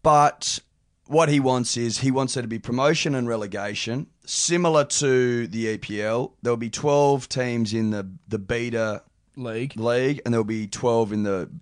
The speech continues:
Speaker 2: Alpha
Speaker 1: Alpha
Speaker 2: League.
Speaker 1: League, basically. That's fundamentally what he
Speaker 2: So twelve in the Alpha, twelve in the beta.
Speaker 1: Yeah, so
Speaker 2: So
Speaker 1: twenty-four, twenty-four key markets
Speaker 2: But
Speaker 1: is
Speaker 2: so
Speaker 1: basic-
Speaker 2: conceivably, you, well, you'd have to lose four teams off the bat
Speaker 1: So
Speaker 2: to
Speaker 1: it
Speaker 2: go
Speaker 1: may-
Speaker 2: down to beta league.
Speaker 1: yeah, so it,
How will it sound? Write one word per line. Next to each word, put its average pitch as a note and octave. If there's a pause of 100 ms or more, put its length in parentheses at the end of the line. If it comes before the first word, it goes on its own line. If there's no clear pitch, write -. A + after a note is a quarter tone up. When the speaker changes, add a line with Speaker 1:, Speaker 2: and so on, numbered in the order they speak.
(260)
Speaker 2:
Alpha A2+
Speaker 1:
Alpha A2+
Speaker 2:
League. F#2+
Speaker 1:
League, D#2
basically. G2+ (240)
That's A#2+
fundamentally A2+
what G2
he -
Speaker 2:
So D#3
twelve F3+
in D#3+
the B2+
Alpha, A#2+
twelve B2+
in A#2
the A2+
beta. G#2+
Speaker 1:
Yeah, A2+
so D3+
Speaker 2:
So D#3
Speaker 1:
twenty-four, E3+
twenty-four F3
key C3
markets G#2
Speaker 2:
But B2+
Speaker 1:
is A2+
Speaker 2:
so F#3
Speaker 1:
basic- -
Speaker 2:
conceivably, D#3+
you, C3
well, C3+
you'd C3
have C3+
to C3
lose B2
four A#2+
teams A#2
off G#2+
the G2+
bat A#2+
Speaker 1:
So C#3+
Speaker 2:
to C#3+
Speaker 1:
it C#3+
Speaker 2:
go C#3+
Speaker 1:
may- F3+
Speaker 2:
down B2+
to A#2+
beta B2
league. B2+
Speaker 1:
yeah, G2+ (120)
so C#3
it, -